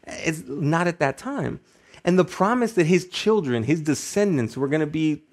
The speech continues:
like, call this home and all this stuff, like, he was hearing that and had to go by faith because he didn't even have kids at that time. Think about Joseph. Joseph was sold into slavery in Egypt by his family,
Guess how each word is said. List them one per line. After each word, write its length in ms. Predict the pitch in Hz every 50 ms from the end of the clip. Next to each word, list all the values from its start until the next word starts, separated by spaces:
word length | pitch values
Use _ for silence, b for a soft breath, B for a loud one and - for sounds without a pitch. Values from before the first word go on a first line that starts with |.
| _ -
like, 180 | - 123 - -
call 240 | - - 151 160 160
this 200 | 170 151 - -
home 420 | 127 139 151 160 156 147 127 120
and 80 | 117 120
all 120 | 127 135
this 120 | 131 127
stuff, 260 | - - - 147 139 -
like, 240 | 143 131 123 - b b b b b b b
he 140 | b - 233
was 160 | 262 247 175
hearing 300 | - - 233 269 277 220
that 120 | 196 175 156
and 120 | 151 156
had 160 | 170 190 180
to 40 | 180
go 160 | 170 190 190
by 180 | 175 170 160 147
faith 440 | - - - - - - - 147 151
because 240 | 170 - - 165
he 80 | - 226
didn't 140 | 226 240 220
even 160 | 208 190 190
have 160 | 196 185 180
kids 260 | - - 302 311 -
at 80 | 165 131
that 200 | - 120 117 -
time. 280 | - 120 113 113 - B B B B B B -
Think 160 | 220 233 226
about 240 | 208 226 214 196 151
Joseph. 640 | 131 180 240 294 302 - - 113 113 117 - - b b b b b b b 160
Joseph 600 | 135 117 135 190 240 294 285 - 208 160 147 160
was 160 | 160 151 -
sold 400 | - - 208 214 226 247 226 208
into 340 | - 208 233 233 233 233 208
slavery 880 | - - - 202 214 247 294 294 226 180 170 156 147 147 147 151 - - _ _
in 180 | 196 233 240 226 -
Egypt 580 | - 214 254 285 226 196 196 190 196 170 151 135 -
by 240 | 190 214 247 262
his 200 | 220 240 254 226
family, 680 | - - - 277 311 320 320 339 320 233 196 127 143 -